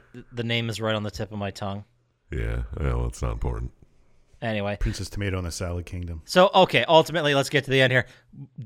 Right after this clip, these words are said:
Speaker 1: Did the story work for me? Um,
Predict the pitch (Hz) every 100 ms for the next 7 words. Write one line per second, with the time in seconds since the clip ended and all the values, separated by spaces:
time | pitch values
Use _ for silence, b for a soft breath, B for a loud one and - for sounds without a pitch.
0 | 104 180 220 285 - 208 202 175 196 -
1 | 156 147 139 135 131 _ _ _ _ 127
2 | 127 123 117